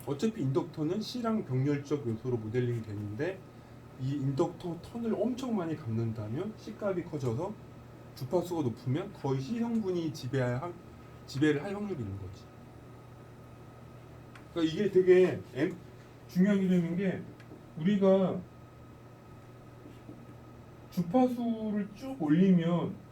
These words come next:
어떤 구간에서는 L이 보이고 어떤 구간에서는 C가 보이는 거야.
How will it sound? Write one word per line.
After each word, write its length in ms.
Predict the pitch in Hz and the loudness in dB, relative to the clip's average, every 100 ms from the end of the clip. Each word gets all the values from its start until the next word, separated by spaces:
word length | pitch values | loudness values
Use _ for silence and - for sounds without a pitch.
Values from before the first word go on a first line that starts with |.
| - - | -20 -8
어떤 380 | 151 151 269 247 | -6 2 4 4
구간에서는 920 | 220 214 196 185 170 170 185 190 127 - - - - | 2 2 4 4 2 2 4 2 0 -8 -16 -20 -4
L이 320 | 135 180 208 170 | 2 4 4 2
보이고 640 | 165 160 156 185 160 - - - - | 0 -4 0 2 2 -2 -10 -18 -8
어떤 360 | 131 - 220 | -8 -4 -2
구간에서는 560 | 190 180 185 160 165 151 | -2 0 0 0 -2 -4
C가 320 | - - 311 | -8 -6 -4
보이는 360 | 262 202 143 107 | -2 -2 -2 -4
거야. 180 | 101 101 | -6 -8